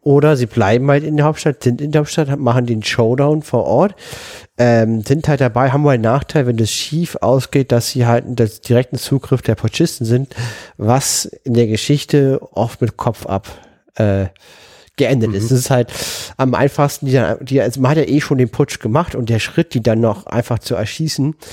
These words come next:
Speaker 1: ist jetzt relativ klein, wenn man schon mal die Hauptstadt militärisch einnimmt. Und das sind die beiden Optionen, die die haben. Und ich weiß
Speaker 2: Ja.
Speaker 1: es nicht, also hängt echt, hängt, hängt davon ab, ob die Truppen haben oder nicht. Haben sie keine Truppen, sich zu verteidigen, werden sie Berlin verlassen?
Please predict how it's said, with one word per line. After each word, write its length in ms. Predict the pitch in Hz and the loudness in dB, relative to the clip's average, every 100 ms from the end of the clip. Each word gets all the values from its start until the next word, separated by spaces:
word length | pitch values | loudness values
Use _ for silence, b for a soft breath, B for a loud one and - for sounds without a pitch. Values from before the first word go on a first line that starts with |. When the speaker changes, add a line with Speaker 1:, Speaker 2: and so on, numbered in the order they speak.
| B B B - | B B B -4
Speaker 1:
ist 200 | 151 - | -2 0
jetzt 240 | 117 - | -2 -2
relativ 420 | 123 127 - 104 | 0 0 -2 -8
klein, 380 | - 131 143 127 | -2 2 2 2
wenn 100 | 113 | 0
man 140 | 110 | 0
schon 180 | 107 127 | -2 0
mal 220 | 120 113 | 2 2
die 200 | 110 120 - | 0 -4 -2
Hauptstadt 540 | 143 - 123 104 - _ b | -4 -2 -2 -4 -8 _ b
militärisch 540 | 123 113 - 117 101 - | -2 0 0 -2 -2 -4
einnimmt. 420 | 101 98 90 - B B B B B _ | -6 -6 -8 -14 B B B B B _
Und 100 | - | -4
das 80 | 131 | 0
sind 100 | 165 | 0
die 60 | 156 | 2
beiden 220 | 151 143 | 2 0
Optionen, 300 | - 143 123 | 0 0 0
die 80 | 117 | 0
die 160 | 113 | 0
haben. 260 | 110 90 82 | 0 -4 -4
Und 80 | 120 | -4
ich 100 | - | 0
weiß 180 | 151 117 | 0 0
Speaker 2:
Ja. 40 | |
Speaker 1:
es 120 | - | 0
nicht, 180 | 117 90 | -2 0
also 220 | 113 113 - - B B B B | 0 -2 -6 -12 B B B B
hängt 560 | - - 143 156 - - | -6 0 0 0 -6 -6
echt, 320 | 143 - - - | -6 -6 -10 -12
hängt, 420 | - - 160 - - - | -6 -2 -2 -4 -10 -4
hängt 220 | 151 151 | -2 0
davon 280 | 160 139 123 | 0 0 0
ab, 340 | 143 - - - | 0 -4 -4 -6
ob 120 | - | -2
die 120 | 123 | -4
Truppen 380 | - 131 - 131 | 0 -2 0 2
haben 200 | 135 131 | 2 2
oder 160 | 131 | 2
nicht. 280 | 151 143 - - B B | 2 2 -2 -16 B B
Haben 260 | - 123 | -2 0
sie 180 | 120 117 | 2 0
keine 400 | 110 - 139 170 | 0 -2 0 0
Truppen, 320 | 156 170 - | 0 -2 0
sich 180 | 127 135 | 0 0
zu 120 | - | 0
verteidigen, 680 | - 107 - 90 113 139 151 | -2 -2 0 0 2 0 0
werden 220 | 101 101 | 2 2
sie 320 | 110 127 120 104 | 2 2 0 -2
Berlin 320 | - 101 98 | -2 -2 -2
verlassen? 460 | - - 90 202 | -2 -2 -2 -4